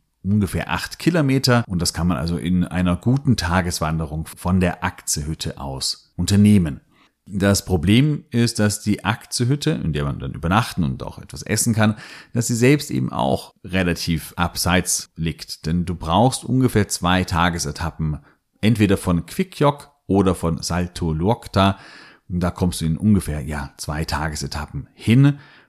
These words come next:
und dann eben noch eine Tagesetappe, um auf die Skjærfjellklippern zu kommen. Das heißt, man ist schon ein paar Tage unterwegs, wird dann aber mit dem, ich würde sagen, schönsten Ausblick in ganz Schweden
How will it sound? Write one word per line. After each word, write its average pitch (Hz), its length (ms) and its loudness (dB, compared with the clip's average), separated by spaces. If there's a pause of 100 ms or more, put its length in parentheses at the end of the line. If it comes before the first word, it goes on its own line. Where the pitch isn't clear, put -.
(120)
und 127 380 4
dann 90 160 2
eben 80 200 -4
noch - 320 -6 (160)
eine 101 380 6
Tagesetappe, 73 880 -8 (240)
um 101 220 6
auf 80 500 -2
die 76 340 -6 (140)
Skjærfjellklippern - 1040 -8 (140)
zu - 180 -8
kommen. 76 440 -2
Das - 100 -8
heißt, 69 180 -8
man 69 80 -8
ist 95 140 0
schon 90 100 2
ein 82 100 0
paar 82 200 -4
Tage 80 280 -4
unterwegs, 76 680 -2
wird 104 380 0
dann 87 180 0
aber 71 340 -8
mit - 360 -6
dem, 71 300 -4 (300)
ich 156 220 2
würde 98 160 4
sagen, 73 420 -2
schönsten 101 920 2 (160)
Ausblick 76 640 -6
in 80 220 -2
ganz 67 260 -8
Schweden - 520 -10